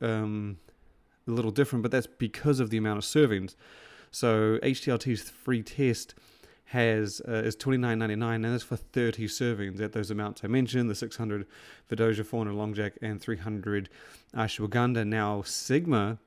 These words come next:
is, uh, sixty bucks a bottle, sixty bucks a bottle, if I remember. Now, again, it has those other ingredients, but it also has one hundred and twenty servings. So that's a massive difference,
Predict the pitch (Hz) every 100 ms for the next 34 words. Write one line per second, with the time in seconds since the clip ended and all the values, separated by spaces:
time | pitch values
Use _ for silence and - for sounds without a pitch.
0 | _ _ _ _ _ _ _ - - 117
1 | 107 95 110 98 101 156 - 160 170 -
2 | 151 - - 143 - 117 113 117 117 113
3 | 113 107 104 113 143 143 - - - -
4 | - _ - 120 110 107 104 - 113 123
5 | 110 120 123 123 113 123 139 113 117 139
6 | 101 104 - - - _ - - _ _
7 | _ _ - 107 135 110 123 139 147 180
8 | 147 - 120 113 107 - - - - 117
9 | 107 - 170 170 147 120 - 165 160 120
10 | 120 104 - - - _ _ _ - -
11 | 123 127 120 107 117 123 143 139 135 110
12 | 120 - 110 107 - -